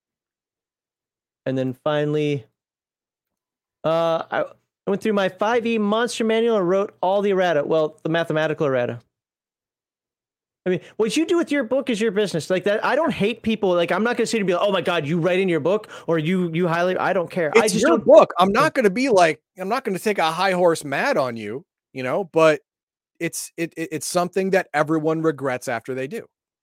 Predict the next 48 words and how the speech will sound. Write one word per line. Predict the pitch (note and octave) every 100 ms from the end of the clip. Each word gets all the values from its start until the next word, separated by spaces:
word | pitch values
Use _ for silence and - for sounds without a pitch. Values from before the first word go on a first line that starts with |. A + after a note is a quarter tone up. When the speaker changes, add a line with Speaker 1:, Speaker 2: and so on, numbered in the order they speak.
| _ _ -
Speaker 1:
Yeah. | B2+ _ _ _
Speaker 2:
It's, | A#2 -
it | - B2
just | C#3 -
is. | C#4+ - _ _ _
Speaker 1:
So, | - G#3 G#3 G#3+
Crafty, | A3+ A3 D#3+
Speaker 2:
Sooner | G#3+
or | G#3
Speaker 1:
one | F3
Speaker 2:
later, | D#3+ F3
Speaker 1:
thing |
Speaker 2:
you're | E3+
gonna | E3 D3
end | D#3
up | E3+
regretting | F3 A#3+ F#2+
it. | - _ _ _ - _
Speaker 1:
I | F#3 G#3+
don't | B3 C4 -
pull | A3+ A3+
out | A3 A3+
the | G3+
card, | G3+ G3
even | B3+ D#4 B3+
books | F3+ A3+ -
that | G#3
I | F#3+
got | F#3+ F#3+
in |
the | E3+
eighties | E3 F3 F3
and | E3
nineties, | D3+ E3 F#3 G3 -
I | E3 F3
don't | G3+ G#3
pull | - F3+
out | E3+ E3+
the | E3
cards | - D#3+ D#3+ E3+ D3+
or | - D3+ D3 D#3
untab | D#3 D#3+ E3 - D#3 D3+ D#3 D#3
anything | D#3+ D3 D#3 D3+
either. | D3 D3 E3+ F3 - -
My | D3+
Earth | D#3 F3
Dawn | G3+ F#3+
book, | F3 G3+ -